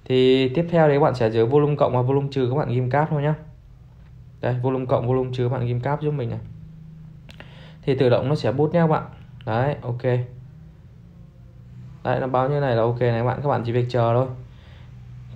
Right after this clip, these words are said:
Thì, à, các bạn đang sử dụng, à, M R T ba chấm chín lăm mà không mở được á,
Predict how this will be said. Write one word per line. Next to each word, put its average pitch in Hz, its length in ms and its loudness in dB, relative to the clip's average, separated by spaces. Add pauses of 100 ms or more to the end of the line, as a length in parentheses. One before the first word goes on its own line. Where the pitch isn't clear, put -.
Thì, 135 140 2
à, 135 300 6 (380)
các 156 100 2
bạn 139 180 4
đang 143 120 4
sử 139 160 0
dụng, 123 260 0
à, 123 120 2
M 127 80 2
R 120 300 4
T 131 180 6
ba 135 120 6
chấm 139 220 0
chín 156 200 -2
lăm 143 220 2
mà 123 80 0
không 127 200 -4
mở 104 160 2
được 120 200 2
á, 143 100 -2